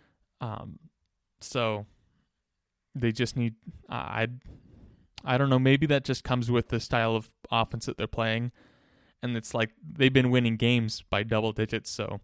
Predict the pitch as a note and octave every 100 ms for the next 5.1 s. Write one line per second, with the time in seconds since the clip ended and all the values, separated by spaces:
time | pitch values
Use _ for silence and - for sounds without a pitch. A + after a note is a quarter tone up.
0 | _ - _ _ _ _ _ _ - -
1 | - - - C#3+ B2 C3+ D#3 D3+ - C#3+
2 | - C#3+ C3+ C#3 D3+ - - G2 _ _
3 | _ _ _ _ B2+ - C#3 C3 B2+ A#2+
4 | A#2 A2+ A2 A2 A2 A2+ A2 G#2+ A2 A2